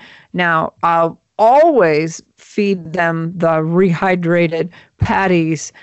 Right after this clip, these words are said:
first. But you're right. When we're out of town and there's a cat sitter that can only come twice a day,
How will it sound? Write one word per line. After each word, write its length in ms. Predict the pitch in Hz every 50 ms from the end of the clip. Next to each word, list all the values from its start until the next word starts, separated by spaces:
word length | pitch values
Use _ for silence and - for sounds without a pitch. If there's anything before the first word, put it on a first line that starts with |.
| - _
first. 580 | _ - - 247 240 190 156 160 - - - 202
But 220 | 214 226 220 214
you're 120 | 233 226
right. 300 | 220 226 202 156 139 -
When 240 | - 185 202 196 196
we're 120 | 202 208 214
out 160 | 202 196 190
of 80 | 196 190
town 420 | - 190 185 185 185 185 185 180
and 100 | 170 165 170
there's 140 | 170 175
a 60 | 180 185
cat 300 | - - 180 - - -
sitter 300 | - 196 185 185 180 180
that 140 | 170 165 -
can 140 | - 185 180
only 280 | 175 185 185 185 180 170
come 260 | - - 175 175 175
twice 360 | - - 170 175 175 - -
a 80 | 170 165
day, 420 | 170 165 165 165 165 165 175 170